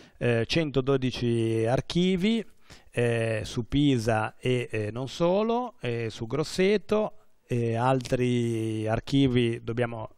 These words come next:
eh, ancora metterli dentro, quindi questo, diciamo, è il lavoro che abbiamo fatto finora, ma ne abbiamo in preparazione da, da inserire.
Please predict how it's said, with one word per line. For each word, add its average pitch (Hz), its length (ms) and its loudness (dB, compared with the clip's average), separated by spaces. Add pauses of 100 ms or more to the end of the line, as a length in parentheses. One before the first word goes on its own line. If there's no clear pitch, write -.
eh, 120 80 -8
ancora 113 420 -4
metterli 107 720 -4
dentro, 120 340 -4
quindi 107 220 -10
questo, 113 240 -8
diciamo, 107 200 -6
è 110 40 -4
il 110 60 0
lavoro 117 260 2
che 120 80 2
abbiamo 117 180 -2
fatto 117 300 0
finora, 127 320 0
ma 120 160 -4
ne 117 80 -4
abbiamo 117 480 -2 (520)
in 135 140 -2
preparazione 127 840 2
da, 110 520 0
da 113 140 -2
inserire. 214 720 0